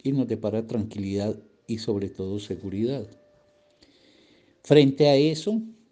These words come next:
digamos, la creencia como aquello que entonces al ser humano lo confirma en lo que es sin que medie dificultad para ello,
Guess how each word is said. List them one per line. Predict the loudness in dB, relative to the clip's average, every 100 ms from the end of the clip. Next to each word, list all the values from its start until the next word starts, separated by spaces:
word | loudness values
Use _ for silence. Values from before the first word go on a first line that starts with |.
| _ _ _
digamos, | -18 -12 -8 -8 -6
la | -6 -6
creencia | -6 -6 -4 -6 -6 -10 -8
como | -6 -6
aquello | -6 -2 0 -2 -4
que | -6
entonces | -6 -4 -4 -4 -6 -6
al | -6
ser | -4 -2
humano | 0 2 2 0 -4 -6
lo | -6 -6
confirma | -8 -10 -6 -2 -2
en | -2 -4
lo | -6
que | -6 -4 -2 -4
es | -6 -16
sin | -10 -4 -4
que | -2 -2
medie | 2 2 2 0 0
dificultad | -2 -8 -14 -10 -8 -8
para | -6 -2 -2
ello, | -2 -4 -6